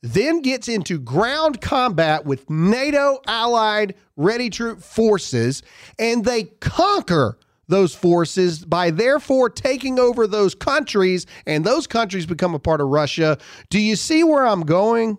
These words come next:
with this? Do you see how this becomes a big issue?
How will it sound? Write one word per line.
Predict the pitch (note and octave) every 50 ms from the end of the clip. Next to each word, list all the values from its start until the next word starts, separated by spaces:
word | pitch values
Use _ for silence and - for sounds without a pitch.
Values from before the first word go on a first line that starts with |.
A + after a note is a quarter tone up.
| - _ -
with | A3 G#3 G#3 _
this? | - A#3+ A#3+ A3+ G#3+ - - - _ _ _ _ _ - - - - _
Do | E3+
you | F#3+ G#3
see | F#3+ - - E4 D#4+
how | C#4 C#4 C#4
this | B3 A#3 G#3+ -
becomes | - G3 - - D#3+ F#3 G#3 G#3+ G#3+ G#3+ G#3+ G#3 - - - - _ _ _ _ _ _ -
a | D3+ E3 D#3
big | D3+ F3+ F#3+ F#3 D#3+ F3
issue? | F3+ - - - - E2+ D2